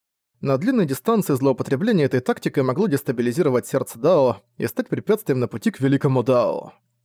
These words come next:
По достижении определенного уровня могущества лучше было не скрывать эту силу. Какие бы хитрые замыслы не вынашивали враги,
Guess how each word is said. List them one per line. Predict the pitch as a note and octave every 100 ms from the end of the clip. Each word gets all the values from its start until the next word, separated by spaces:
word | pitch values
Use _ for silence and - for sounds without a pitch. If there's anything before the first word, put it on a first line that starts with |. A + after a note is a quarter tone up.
| _ -
По | -
достижении | G#2+ - A2 B2+ C3+
определенного | - A2+ B2 C3+ B2+ A#2+
уровня | D3 C3+ C3
могущества | A#2+ A#2 F#3+ - D3 B2
лучше | C3+ G3+ -
было | C#3 D3+
не | C#3+
скрывать | - C3+ F3+ -
эту | A2
силу. | G2+ D#3+ F3 C#3 A#2 - _ _ _ -
Какие | - B3+ F#3
бы | C3+
хитрые | - A3+ - B2+
замыслы | B2 F#3+ C#3+ C3+
не | B2+
вынашивали | B2 C#3 - A#2+ A#2
враги, | A2+ A2+ F3 D3